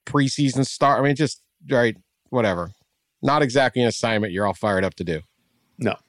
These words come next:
Speaker 1: Right, the Carson Palmer, how Carson Palmer looks. So I'm down there at Cincinnati. It's a preseason game. Carson Palmer comes out, throws a couple passes, right?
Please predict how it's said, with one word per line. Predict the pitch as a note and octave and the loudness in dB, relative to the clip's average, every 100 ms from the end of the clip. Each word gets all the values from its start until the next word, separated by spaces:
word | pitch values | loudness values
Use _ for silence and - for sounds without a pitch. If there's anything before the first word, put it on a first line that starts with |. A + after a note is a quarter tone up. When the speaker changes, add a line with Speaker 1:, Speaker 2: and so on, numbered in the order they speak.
| _ _ _ _ _ _ - | _ _ _ _ _ _ -4
Speaker 1:
Right, | B2+ D3 | 2 2
the | D3+ | 2
Carson | - C#3+ C#3 C3+ | 2 2 2 0
Palmer, | A#2+ C3 B2 | 2 4 6
how | C3 | 4
Carson | C#3 D3+ C3+ B2 | 4 2 4 2
Palmer | B2+ B2 A2+ | 2 4 2
looks. | G2 E2+ - | 0 -2 -2
So | B2 | 0
I'm | |
down | C3 D3 D3 | 2 4 4
there | C#3+ B2+ | 4 4
at | - | 2
Cincinnati. | B2+ B2 A#2+ A#2+ G#2 | -2 2 2 2 2
It's | F#2+ - | -2 -4
a | |
preseason | - C#3 - G#2 F#2 | 0 0 0 -2 -4
game. | D#2+ D#2+ - _ _ _ _ _ _ _ _ | -6 -10 -14 _ _ _ _ _ _ _ _
Carson | - C#3 B2+ C3 | 0 2 2 2
Palmer | B2+ A#2+ A#2+ | 4 4 2
comes | - A2 | 0 0
out, | A2 G#2+ G2+ | 2 2 2
throws | G#2+ G#2+ | 2 0
a | - | 0
couple | G#2 F#2+ | -2 -2
passes, | F#2 G2+ G2 - F#2+ - | -2 0 0 -2 -6 -4
right? | G2 F#2+ | -2 -4